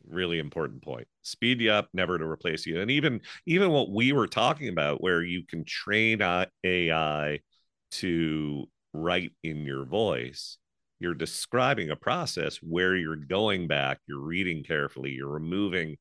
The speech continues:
those phrases that don't sound like you. And so those who believe that A I can be your set it and forget it, easy button, ghostwriter,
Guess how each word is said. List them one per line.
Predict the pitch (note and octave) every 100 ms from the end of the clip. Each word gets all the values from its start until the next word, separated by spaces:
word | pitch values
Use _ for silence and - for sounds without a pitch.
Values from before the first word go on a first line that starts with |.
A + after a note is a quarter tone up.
| - - _ D#2+
those | D#2+ D2
phrases | - - F#2 F#2 D#2+ C#2 C2+
that | D#2 -
don't | D#2+ D2+ -
sound | - D#2+ D#2 D2+
like | D2 C#2 C2+ -
you. | C#2+ C#2+ C#2+ - - - _
And | E2+ E2+ D#2+ D#2 D#2 - _ _ -
so | - G2 F2+
those | D#2+ D#2+ A2 C#3 C3+ B2 -
who | A2 G2 F#2 F2 E2+ - - -
believe | D#2 D#2+ G2+ B2 G#2+ E2 C2+ D#2
that | D#2+
A | F2 F2
I | D#2+ D#2+
can | - D#2 C#2+
be | D#2+ D#2 D#2 D2+ - _ -
your | D#2+ C#2+ C#2 C2 C2 _ _ -
set | - G#2+ G#2+
it | G#2+ F#2+
and | E2+
forget | E2+ D#2+ F2
it, | F2 -
easy | G2 G2 F2+ F#2
button, | D2 E2+ - D#2+ D2+ D#2
ghostwriter, | F2 F2+ - - E2 E2 D#2+ D#2 D2